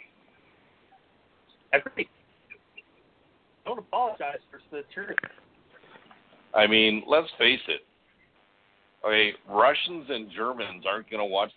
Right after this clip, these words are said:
Speaker 2: the C F L like Americans will.
Speaker 1: No.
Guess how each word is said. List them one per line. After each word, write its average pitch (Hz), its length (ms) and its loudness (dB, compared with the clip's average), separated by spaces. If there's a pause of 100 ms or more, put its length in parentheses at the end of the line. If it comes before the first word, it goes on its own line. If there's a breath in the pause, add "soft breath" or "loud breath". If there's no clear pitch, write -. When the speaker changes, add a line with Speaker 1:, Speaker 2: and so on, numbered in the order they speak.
Speaker 2:
the 101 60 -20 (100)
C 113 140 -6
F 135 200 2
L 165 400 2
like 180 220 -2
Americans 123 720 -6
will. 67 280 -4 (1600)
Speaker 1:
No. 220 160 -4